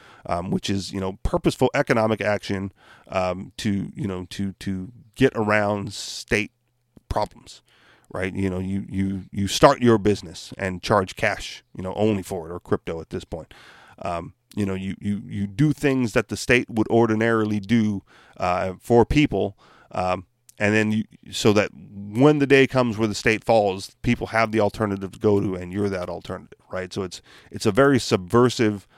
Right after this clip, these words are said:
uh, direct economic action to subvert the state, um, and to help other anarchists out, right? If you, if you're doing, if you're providing goods and services for people, um, you might as well provide those goods and services for other anarchists,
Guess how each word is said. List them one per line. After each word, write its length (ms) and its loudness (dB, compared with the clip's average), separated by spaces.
uh, 140 0
direct 520 -4
economic 560 2
action 580 -6
to 100 -2
subvert 500 2
the 80 -8
state, 480 0
um, 320 -4
and 320 2
to 140 2
help 180 6
other 240 4
anarchists 400 0
out, 200 -2
right? 180 0
If 140 -2
you, 140 0
if 160 -4
you're 120 4
doing, 460 0
if 160 -4
you're 100 4
providing 420 6
goods 200 4
and 100 -4
services 380 -2
for 100 -16
people, 500 -4
um, 180 0
you 80 2
might 160 8
as 140 0
well 100 6
provide 380 2
those 180 0
goods 220 2
and 80 -6
services 440 -4
for 200 -2
other 180 -2
anarchists, 500 -2